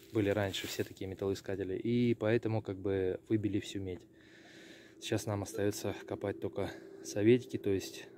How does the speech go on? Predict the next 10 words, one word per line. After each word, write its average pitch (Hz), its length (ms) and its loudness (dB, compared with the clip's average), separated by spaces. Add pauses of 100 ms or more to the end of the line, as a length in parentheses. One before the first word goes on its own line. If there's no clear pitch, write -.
(120)
на 104 360 0
данный 101 280 2
момент, 113 400 0
чем 98 380 -6 (1040)
частота - 380 -2
больше, 117 460 6
тем 104 300 -2
как 98 160 -6
бы 101 80 2
лучше. 92 480 -2